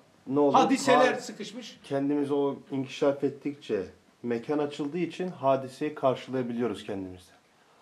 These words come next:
Speaker 1: Ama
Speaker 2: Evet.
Speaker 1: niyet sabırsız çünkü mekan açmamış kendinden.
Speaker 2: Birbirinden hadiselerin kopartılmasına sıkıntı denilir.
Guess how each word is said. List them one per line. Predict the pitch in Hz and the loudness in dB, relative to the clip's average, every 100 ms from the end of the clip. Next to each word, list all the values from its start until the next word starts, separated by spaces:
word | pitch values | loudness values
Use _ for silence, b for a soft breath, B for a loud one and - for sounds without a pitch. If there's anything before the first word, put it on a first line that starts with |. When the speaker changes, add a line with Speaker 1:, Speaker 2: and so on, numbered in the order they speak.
| b | b
Speaker 1:
Ama | 147 | 4
Speaker 2:
Evet. | 143 143 | 6 8
Speaker 1:
niyet | 185 170 | 8 6
sabırsız | - 135 131 - 185 | 2 0 0 -6 -10
çünkü | - 156 170 - - | -4 -2 -2 -4 -2
mekan | 143 135 165 | -2 2 2
açmamış | 143 - 110 - - | 0 -2 -6 -6 -10
kendinden. | 101 95 92 90 _ b b b b | -10 -8 -12 -18 _ b b b b
Speaker 2:
Birbirinden | 202 349 381 294 269 262 240 220 | 6 6 8 4 2 2 2 2
hadiselerin | 180 285 254 277 - 240 214 208 190 175 | 2 0 2 0 0 0 2 2 0 -2
kopartılmasına | 160 277 311 - - 247 196 - 254 240 220 208 - 233 294 277 | -2 2 2 0 0 2 2 -4 -8 -4 -4 -4 -4 -4 -4 -6
sıkıntı | - 226 226 196 175 | -10 -10 -8 -8 -8
denilir. | 147 135 _ _ _ | -10 -12 _ _ _